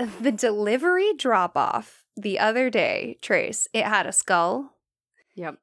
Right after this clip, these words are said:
Speaker 1: It had just accessories on accessories.
Speaker 2: Yes. Yes. So many. I sent you approximately, like, I'm not even kidding, I think, like, twenty-five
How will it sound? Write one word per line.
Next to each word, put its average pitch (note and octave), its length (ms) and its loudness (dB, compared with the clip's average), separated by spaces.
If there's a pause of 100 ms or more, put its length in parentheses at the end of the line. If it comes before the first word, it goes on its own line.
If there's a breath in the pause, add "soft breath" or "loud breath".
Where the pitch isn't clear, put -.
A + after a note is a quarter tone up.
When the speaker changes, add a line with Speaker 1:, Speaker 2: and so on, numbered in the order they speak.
Speaker 1:
It B3+ 220 0
had G#3 460 0 (120)
just G#3+ 420 -2
accessories B3+ 920 0
on G#3+ 140 2
accessories. F3 1120 -4 (120)
Speaker 2:
Yes. D#3 480 -4 (180)
Yes. - 260 -6
So D#3 340 2
many. D3+ 400 -4
I D#3+ 80 -4
sent D#3+ 320 -4
you D3 160 -2
approximately, C#3+ 720 -4
like, B2+ 160 -8
I'm D#3+ 140 2
not C#3 140 2
even C#3+ 120 -4
kidding, - 200 -6
I C#3+ 40 -4
think, C#3 180 -6
like, C#3+ 200 -6
twenty-five C#3+ 960 0